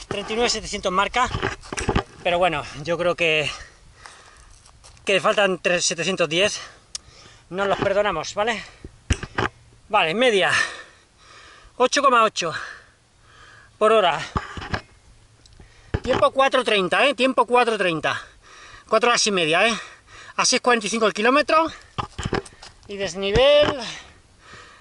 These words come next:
mil ciento noventa. Mil doscientos, acaba de redondearse.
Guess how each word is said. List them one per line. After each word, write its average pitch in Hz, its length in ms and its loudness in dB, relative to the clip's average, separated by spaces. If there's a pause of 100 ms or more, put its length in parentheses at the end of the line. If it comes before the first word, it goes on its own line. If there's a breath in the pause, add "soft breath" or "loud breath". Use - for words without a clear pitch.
(220 loud breath)
mil 269 500 4
ciento 254 380 0
noventa. 147 420 2 (480 loud breath)
Mil 233 160 0
doscientos, 160 420 2
acaba 196 300 2
de 185 140 4
redondearse. 151 640 0